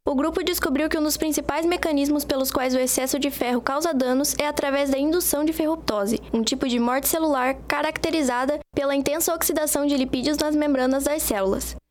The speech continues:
O estudo, que se baseou em modelos experimentais utilizando o nematóide Caenorhabditis elegans,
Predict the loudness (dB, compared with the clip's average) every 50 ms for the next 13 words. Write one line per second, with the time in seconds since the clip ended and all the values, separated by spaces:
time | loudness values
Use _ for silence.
0 | _ _ -4 -2 -2 0 0 0 -2 0 0 -2 -2 -2 -2 -2 -2 -2 0 0
1 | 0 2 2 2 2 2 2 2 2 2 2 2 2 0 0 0 -2 -2 0 0
2 | 2 2 2 2 0 0 0 0 0 0 0 0 0 0 0 2 2 2 2 2
3 | 2 2 0 0 0 0 0 0 2 2 2 2 0 0 0 0 0 0 0 0
4 | -2 -4 -6 _ -4 -2 0 2 2 2 2 2 2 2 2 2 2 2 2 2
5 | 2 0 0 0 -2 -2 -2 -2 0 0 2 2 2 2 0 0 0 0 0 -2
6 | -4